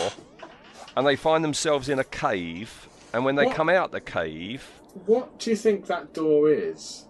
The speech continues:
Speaker 1: I don't know, is it
Speaker 2: What
Speaker 1: in
Speaker 2: use does it
Speaker 1: But it,
Speaker 2: serve? It's
Speaker 1: it's, it's their size.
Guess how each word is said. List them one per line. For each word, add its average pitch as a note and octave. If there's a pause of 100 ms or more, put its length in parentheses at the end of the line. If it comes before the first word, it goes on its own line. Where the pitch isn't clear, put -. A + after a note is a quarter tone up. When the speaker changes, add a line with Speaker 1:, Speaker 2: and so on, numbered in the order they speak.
(380)
Speaker 1:
I G3
don't G#3
know, G3
is C3+
it G#3+
Speaker 2:
What G3
Speaker 1:
in -
Speaker 2:
use G#3+
does -
it F#2+ (400)
Speaker 1:
But F#3
it, F3+
Speaker 2:
serve? -
It's A#3+ (100)
Speaker 1:
it's, -
it's -
their E3
size. F2